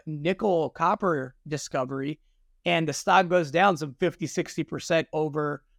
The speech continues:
the net last, you know, five to six months. So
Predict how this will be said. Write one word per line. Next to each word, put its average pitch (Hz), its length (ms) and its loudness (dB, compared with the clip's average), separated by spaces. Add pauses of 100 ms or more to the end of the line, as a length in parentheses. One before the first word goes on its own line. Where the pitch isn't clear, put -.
(320)
the 165 120 0
net 160 220 0
last, 147 560 0
you 165 180 0
know, 127 280 -2 (140)
five 151 340 4
to - 120 -8
six - 380 -8
months. 139 440 -4
So 160 440 0